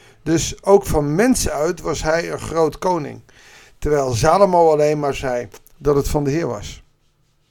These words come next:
Maar de vrouw, eh, de koningin van Sheba, eh, die had ervan gehoord.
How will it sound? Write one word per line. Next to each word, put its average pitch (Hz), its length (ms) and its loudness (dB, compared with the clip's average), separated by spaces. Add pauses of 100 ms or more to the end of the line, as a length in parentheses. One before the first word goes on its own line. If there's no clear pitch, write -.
(580)
Maar 190 360 4 (120)
de 180 280 -2
vrouw, 185 500 4
eh, 180 140 -14 (640)
de 147 100 -2
koningin 175 420 2
van 143 220 0
Sheba, 190 680 4 (300)
eh, 143 280 0 (640)
die 139 320 -4
had 156 200 2
ervan 139 300 -6
gehoord. 110 600 -12